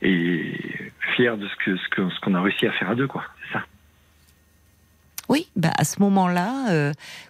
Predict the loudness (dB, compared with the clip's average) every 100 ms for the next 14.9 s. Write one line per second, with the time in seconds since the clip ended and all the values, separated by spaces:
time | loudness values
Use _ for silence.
0 | -2 2 2 2 0 0 -2 0 2 2
1 | 0 0 0 -2 -4 0 2 2 0 2
2 | 2 4 4 4 2 0 -4 0 4 6
3 | 4 4 2 2 0 0 0 0 -2 -2
4 | -4 2 2 2 0 _ -20 -16 -14 -4
5 | 0 0 4 2 2 -2 _ -8 -2 0
6 | 0 0 0 2 2 0 0 -2 0 2
7 | 4 2 0 -4 -14 -20 -20 -8 -4 -4
8 | 0 2 2 -2 -2 0 0 0 0 2
9 | 0 0 2 2 0 -4 -4 -2 2 2
10 | 2 0 0 0 0 -2 0 0 2 2
11 | 0 -4 -6 -14 -14 _ -4 -2 -2 -2
12 | 0 0 0 0 -2 -4 -8 -20 -18 2
13 | 4 4 4 2 2 0 2 2 2 -2
14 | -4 -2 0 0 0 0 0 0